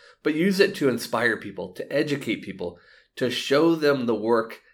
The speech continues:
that they made possible through their gift, and they'll increase the likelihood that as you send out mail and email campaigns at year end, that they're going to want to participate with you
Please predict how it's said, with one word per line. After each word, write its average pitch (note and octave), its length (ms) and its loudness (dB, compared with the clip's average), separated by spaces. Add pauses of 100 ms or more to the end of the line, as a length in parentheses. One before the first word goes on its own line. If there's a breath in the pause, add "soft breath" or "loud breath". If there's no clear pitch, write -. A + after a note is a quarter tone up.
(160 soft breath)
that - 220 -10
they C3 180 6
made B2+ 320 0
possible A2 420 -2
through G2+ 200 -4
their F#2+ 100 -2
gift, G#2 440 -4 (440 soft breath)
and B2 160 -2
they'll B2 140 6
increase D#3+ 520 0
the E3+ 100 4
likelihood G#2+ 560 0
that G2+ 120 0
as G2+ 160 -8
you C3 100 -6
send C3 260 0
out G#2+ 280 0 (340 soft breath)
mail C#3 480 6
and G2 360 -4
email C3+ 380 2
campaigns A2+ 760 -4
at - 240 -4
year A#2 200 0
end, G2+ 320 0 (320 soft breath)
that G#2 160 -8
they're D#3+ 160 6
going C3+ 360 0
to A2+ 240 0
want A2+ 260 -2
to A2 80 -8
participate A#2 760 -4
with D#3 240 -2
you F#2+ 360 -4